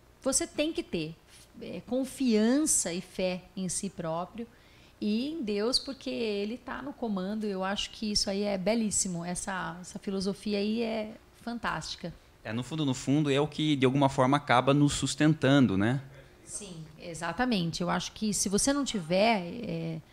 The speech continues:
Speaker 1: é, os dois, né, a fé em você e em Deus, eu acho que a coisa não, não tem muito sentido também, né?
Speaker 2: Não.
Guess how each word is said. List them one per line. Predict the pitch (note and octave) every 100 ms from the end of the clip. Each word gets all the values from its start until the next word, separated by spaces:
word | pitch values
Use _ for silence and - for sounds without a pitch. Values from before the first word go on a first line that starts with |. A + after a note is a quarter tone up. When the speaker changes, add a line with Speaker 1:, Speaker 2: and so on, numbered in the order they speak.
| - - - -
Speaker 1:
é, | A3+ F3+
os | G3+ F3+
dois, | D#3+ A3 B3 F3 -
né, | F3+ G3+
a | F3+
fé | - F#3+
em | F#3
você | F#3+ - -
e | E3 E3 E3+
em | F3+
Deus, | F3 E3 F3+ B3+ C4
eu | C#4+
acho | D4 -
que | - D#4 D4+ B3
a | A#3 A3
coisa | - A3+ B3
não, | C4 C#4 C4 A#3 G#3+ -
não | A#3+
tem | D4+ F4
muito | F4 -
sentido | D4+ C4 - A#3+ G3+
também, | G3+ F#3+ E3+ D#3+
né? | E3 G3 - -
Speaker 2:
Não. | C3 B2